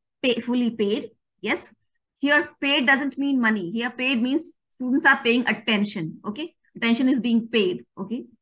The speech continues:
making the communication material novel, interesting and need based। Correct। If your communication material is new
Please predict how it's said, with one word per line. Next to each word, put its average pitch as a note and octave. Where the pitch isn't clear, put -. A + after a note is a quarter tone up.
making C#4
the D4+
communication A#3+
material A#3
novel, G3
interesting G#3+
and F3
need G3
based। C#4
Correct। G#3+
If A3
your G#3+
communication G#3
material A3+
is F#3+
new A#3